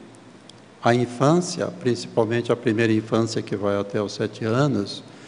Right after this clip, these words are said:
é a fase em que o espírito que trouxe as suas tendências de outras existências, ele está mais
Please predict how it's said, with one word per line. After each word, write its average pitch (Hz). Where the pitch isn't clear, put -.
é 127
a 131
fase 131
em 147
que 143
o 143
espírito 135
que -
trouxe 196
as 165
suas 190
tendências 135
de 135
outras 127
existências, 113
ele 135
está 143
mais 156